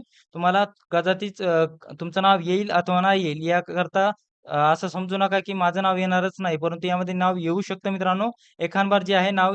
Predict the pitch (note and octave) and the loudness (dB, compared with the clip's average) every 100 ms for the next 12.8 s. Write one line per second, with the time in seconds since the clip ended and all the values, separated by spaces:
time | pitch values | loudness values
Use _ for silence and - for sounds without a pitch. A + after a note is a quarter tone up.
0 | - D#3+ E3 F#3 G3+ A#3+ _ _ F3 F3 | -2 -6 -2 -2 -2 -6 _ _ -2 0
1 | F#3+ G3 G3 G3 G3 E3 F#3+ F#3 F3+ G3 | 0 0 0 0 4 0 0 -2 0 2
2 | F#3 F3+ F3+ F#3+ G3+ - D3+ D#3+ F3+ F#3 | 2 0 -4 -4 -6 0 0 2 -2 -2
3 | F#3 F#3 F#3+ F#3 F#3 F#3 F#3 F3+ F3 - | -2 -4 -4 0 -2 0 -4 0 -2 -2
4 | F3+ E3 - E3 F3 F3+ F3 A3 - _ | -6 -6 -4 -2 0 0 0 -4 -6 _
5 | _ E3+ F3 F#3 F3 F#3+ G3 E3 D#3+ F3 | _ -2 -2 -2 -4 -6 -4 -2 0 -2
6 | F3+ F#3+ F#3 G#3 B3+ _ - D#3+ F3 F#3 | -4 -4 0 0 0 _ -10 -4 0 0
7 | G3 G3 F#3+ E3+ F#3+ F#3 F3 F3+ F3+ F#3+ | 0 -4 -2 0 0 -2 -2 0 2 0
8 | - - D#3+ E3+ F#3 E3+ E3 F#3 F#3 F3 | -2 -4 -2 0 0 2 2 2 0 2
9 | A#3+ _ - F3 F#3 F#3 F#3 F#3+ E3 F3 | -2 _ -2 0 2 -2 -2 -2 -2 2
10 | F3+ F3 F#3+ G3 A#3+ _ _ - F3 F3+ | 0 0 -4 -2 -4 _ _ -2 2 4
11 | F3 F#3+ G#3 G#3+ F3+ F3+ D3+ C#3+ F3 F3 | 4 2 -2 0 0 0 -2 -2 -8 -6
12 | F#3+ F3+ F3+ F3+ F3 F3+ F3+ | 0 0 0 0 0 0 -2